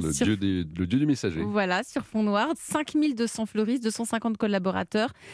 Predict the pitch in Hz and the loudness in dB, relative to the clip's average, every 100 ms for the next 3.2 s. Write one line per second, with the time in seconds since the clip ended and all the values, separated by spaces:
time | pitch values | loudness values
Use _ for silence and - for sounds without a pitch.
0 | - - - 302 349 381 285 220 233 247 | -18 -20 0 2 2 2 0 2 0 0
1 | 220 226 226 254 277 254 247 262 294 277 | 0 2 2 0 0 0 0 -2 0 -2
2 | - 254 285 - 240 220 220 220 226 208 | -2 -2 -2 0 0 2 0 0 0 0
3 | 226 | -2